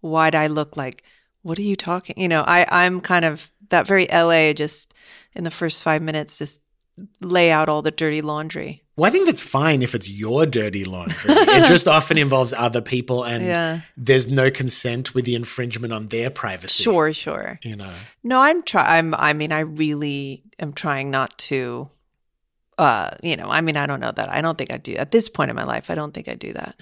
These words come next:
Speaker 2: Totally. No, you're even more, you have more discretion with your own stuff, I think, now as you
Speaker 1: But I have noticed, like, sharing your work with people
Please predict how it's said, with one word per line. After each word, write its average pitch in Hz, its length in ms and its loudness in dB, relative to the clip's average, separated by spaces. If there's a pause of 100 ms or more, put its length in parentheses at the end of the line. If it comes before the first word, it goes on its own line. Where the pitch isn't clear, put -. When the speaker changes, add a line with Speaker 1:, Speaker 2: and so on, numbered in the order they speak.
(120)
Speaker 2:
Totally. 104 580 -12 (500)
No, 151 80 2
you're 131 260 2
even 110 240 -2
more, 98 300 -6
you 107 160 -4
have 110 100 -8
more 98 200 -8
discretion 92 760 -10
with 92 140 -12
your 90 240 -8
own 123 260 -6
stuff, 87 360 -12
I 92 80 -10
think, - 380 -16
now 87 240 -12
as 95 180 -14
you 90 60 -12 (400)
Speaker 1:
But 226 100 4
I 247 100 6
have 320 240 2
noticed, 339 360 2
like, 180 160 2
sharing 190 960 0
your 175 160 0
work 175 420 -2
with 165 220 -4
people 143 760 0